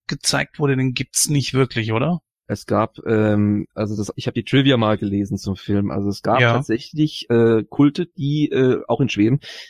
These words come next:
Speaker 2: die wohl wirklich, äh, Leute geopfert haben, um, äh, diese Sommersonnenwendezeit. Ähm, was genau diese Rituale im Prinzip als Ur-, äh, Ursprung hatten und was die
Speaker 1: <clears throat>
Speaker 2: eigentlich machen wollten.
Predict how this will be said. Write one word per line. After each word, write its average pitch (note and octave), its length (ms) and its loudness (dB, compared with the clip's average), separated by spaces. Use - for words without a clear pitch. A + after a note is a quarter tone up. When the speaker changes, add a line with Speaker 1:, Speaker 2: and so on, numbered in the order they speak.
Speaker 2:
die C3 200 4
wohl C#3 180 6
wirklich, B2+ 640 0
äh, B2 60 0
Leute A#2+ 640 2
geopfert - 440 -4
haben, C#3 500 0
um, B2 500 0
äh, A#2+ 320 2
diese A#2 360 4
Sommersonnenwendezeit. G#2 1300 0
Ähm, G#2+ 880 0
was A2 200 -4
genau A2+ 500 2
diese B2+ 520 0
Rituale A2+ 840 2
im A#2+ 100 -6
Prinzip - 300 -12
als - 280 -4
Ur-, C3+ 180 0
äh, - 200 -8
Ursprung D3 420 0
hatten G2+ 380 -2
und - 220 -2
was - 160 -2
die G#2 140 -2
Speaker 1:
<clears throat> - 20 2
Speaker 2:
eigentlich A2 300 2
machen A#2 280 -2
wollten. G#2+ 280 0